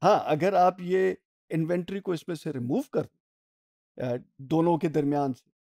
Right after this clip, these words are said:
ये इन्वेंटरी रिमूव हो जाए, तो अब क्या होगा कि जो मैन्युफैक्चरर को रॉ मटेरियल चाहिए, तो सप्लायर को टाइमली सप्लाई करना है, तो उसमें क्या होगा कि दोनों कोऑर्डिनेशन ज़्यादा क्लोजली करेंगे,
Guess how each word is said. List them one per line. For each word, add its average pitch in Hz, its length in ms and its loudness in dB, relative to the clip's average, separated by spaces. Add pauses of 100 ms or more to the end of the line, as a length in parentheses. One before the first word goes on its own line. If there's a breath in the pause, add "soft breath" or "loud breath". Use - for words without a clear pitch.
(380)
ये 160 160 0
इन्वेंटरी 165 460 -2
रिमूव 180 280 -4
हो 180 140 -2
जाए, 139 140 0
तो - 100 -10
अब 180 100 4
क्या 208 200 4
होगा 127 280 2 (480)
कि 175 260 2 (400)
जो 196 580 6 (280)
मैन्युफैक्चरर 175 720 0
को 196 240 2
रॉ 175 160 2
मटेरियल 190 440 -2
चाहिए, 240 400 -2 (920)
तो 175 100 0
सप्लायर 196 840 4
को 202 260 4 (580)
टाइमली 196 320 2
सप्लाई 208 420 4
करना 170 280 -2
है, 170 80 -2
तो - 120 -10
उसमें 170 280 -6
क्या 208 180 4
होगा 147 320 0 (340)
कि 185 60 0
दोनों 170 380 2
कोऑर्डिनेशन 151 680 -2
ज़्यादा 139 300 -4
क्लोजली 196 680 -4
करेंगे, 196 460 -2